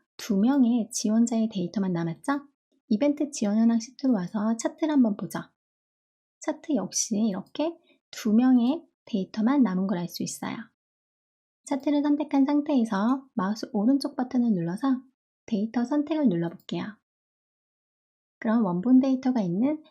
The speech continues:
분산형 시트로 이동을 하면서 데이터 원본 선택 대화상자가 나타났죠?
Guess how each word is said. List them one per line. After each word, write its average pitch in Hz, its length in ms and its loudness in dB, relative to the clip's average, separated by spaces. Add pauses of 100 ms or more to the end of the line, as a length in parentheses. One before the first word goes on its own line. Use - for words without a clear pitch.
(140)
분산형 254 520 4
시트로 240 420 -2
이동을 202 380 -2
하면서 185 440 -4
데이터 214 520 -2 (120)
원본 208 460 2
선택 269 520 2
대화상자가 208 540 -2
나타났죠? 170 540 -4